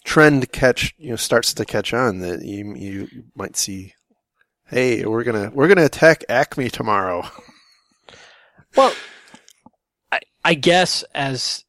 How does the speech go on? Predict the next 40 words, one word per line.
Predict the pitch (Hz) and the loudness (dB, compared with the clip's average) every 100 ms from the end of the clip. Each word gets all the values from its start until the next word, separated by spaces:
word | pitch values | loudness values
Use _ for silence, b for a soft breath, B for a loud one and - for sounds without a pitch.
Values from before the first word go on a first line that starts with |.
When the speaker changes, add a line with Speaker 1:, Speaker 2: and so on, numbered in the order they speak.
| - | -14
Speaker 2:
a | |
very | 127 120 131 | -12 -8 -6
pragmatic, | 131 151 135 120 123 123 - | -2 -2 -2 0 0 0 0
not | 131 131 - | 0 0 -2
caring | 139 127 | -4 -2
about | 120 123 117 | -4 -4 -6
your | 120 | -8
budget | 107 120 117 104 | -6 -4 -6 -4
kind | 127 113 | -2 -2
of | 107 | 2
guy | 160 147 | 4 4
at | 123 | 2
the | |
moment, | 127 202 165 123 b b b b b b _ _ _ _ | 4 6 4 0 b b b b b b _ _ _ _
you | 147 202 | -2 0
should | - 202 | 2 4
be | 180 | 2
expecting | 156 - 175 160 165 | 2 -2 -4 -2 -2
that | 139 143 | -2 -4
every | 147 147 139 | -4 -4 -2
day | 135 123 | -2 -4
anyway. | 139 151 117 90 - - - _ | -2 -2 -2 -8 -14 -16 -20 _
Speaker 1:
Mm-hmm. | 117 104 104 123 175 - _ _ _ _ _ _ | -8 -6 -6 -8 -12 -16 _ _ _ _ _ _
Speaker 2:
And | 151 | -2
I | 147 | 2
don't | 196 220 | 4 2
understand | 190 190 - 175 | 0 -2 -2 -2
how | 143 165 | -2 0
this | 165 - | 0 -2
would | 147 | -6
really | 131 160 165 156 143 135 b b _ | -2 4 6 4 2 -4 b b _
play | - 160 | 2 4
out | 151 | 4
in | 127 | 0
the | |
real | 123 131 | -4 -4
world, | 127 135 107 - | -2 -4 -6 -12
right? | 101 113 127 | -10 -8 -6
I'm, | 95 127 123 - B B B B _ | -4 -2 -4 -8 B B B B _
uh, | - | -20